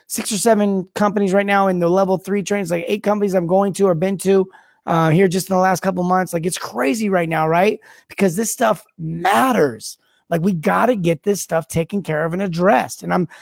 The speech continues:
by the way, for those that are wondering, like, I don't go to companies anymore. That, that ship sailed last week. We cut that product off. It's over, no more.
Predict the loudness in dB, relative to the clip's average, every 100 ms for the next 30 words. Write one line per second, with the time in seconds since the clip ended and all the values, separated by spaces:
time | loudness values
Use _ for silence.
0 | -20 _ 4 6 6 4 4 2 0 0
1 | 0 -2 -2 -2 -4 -4 -4 -2 -4 -2
2 | -2 -2 -6 -6 -6 -6 -4 -2 -2 -4
3 | -4 -4 -4 -8 -6 -6 -6 -6 -2 -2
4 | 2 2 2 0 0 -2 -6 -4 -2 -2
5 | 0 0 0 0 -2 -4 -12 -4 -2 0
6 | -2 -2 0 2 2